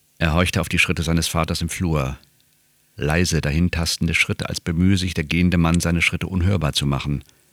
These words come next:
Und dann das Einschlagen der Tür, dieser nachhallende Laut, unter dem die Stille aufwuchs und groß wurde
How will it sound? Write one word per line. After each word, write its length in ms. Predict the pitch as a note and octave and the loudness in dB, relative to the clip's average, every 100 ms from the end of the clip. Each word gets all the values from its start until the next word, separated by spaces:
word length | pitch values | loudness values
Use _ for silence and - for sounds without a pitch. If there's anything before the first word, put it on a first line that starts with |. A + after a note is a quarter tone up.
| _ _ _ _ _ _ _ | _ _ _ _ _ _ _
Und 200 | D#2+ C#2+ | -4 0
dann 80 | D2 | 0
das 160 | D#2+ | 0
Einschlagen 400 | C#2 D#2+ E2+ E2 | 0 0 0 0
der 140 | E2 E2 | 0 0
Tür, 260 | F#2 D#2+ | 0 0
dieser 420 | D2 C#2+ D2 D2 - _ _ _ _ | 0 -2 0 -2 -6 _ _ _ _
nachhallende 640 | D#2+ D#2+ G2 - F2 E2+ | 0 2 2 0 0 2
Laut, 540 | D#2 D#2+ F2+ D#2+ - - | 0 2 0 0 -4 -8
unter 160 | D2+ D2+ | -6 -2
dem 160 | E2 | 0
die 100 | D#2 | 0
Stille 300 | D#2 E2 D#2 | 0 -2 -2
aufwuchs 520 | - F2 - G#2+ - - | -2 -4 -4 -2 0 -2
und 140 | D#2 | -4
groß 380 | - D2 F#2+ - | -4 -2 -2 0
wurde 320 | F#2+ F#2 F#2+ | 0 0 -2